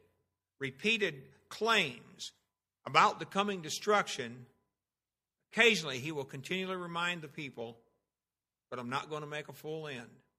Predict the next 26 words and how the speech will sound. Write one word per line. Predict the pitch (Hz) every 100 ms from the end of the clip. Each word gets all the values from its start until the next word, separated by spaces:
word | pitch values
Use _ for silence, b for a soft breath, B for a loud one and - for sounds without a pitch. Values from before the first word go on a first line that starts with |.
| _ _ _ _ _ _ 117
I'm | 120 131
not | 170 196 202 170
going | 175 185 190
to | - 139
bring | 151 185 175
Babylon | 160 170 170 175 175
down | 160 147 131 123 131 139 b b b b -
to | 135
totally | - 196 214 208 208 208 214 - -
and | 135 131
completely | 123 120 170 190 170 151
wipe | 135 165 185 -
you | 190 175
out | 143 127 135 -
and | 127
destroy | 123 - - 185 190
you | 165 120 120 123 -
such | - 233 233 -
that | 175 147 156 151
you | 151
will | 151
be | 143 160
a | 147
nation | 160 156 - 117
no | 127
longer." | 131 135 131 117 117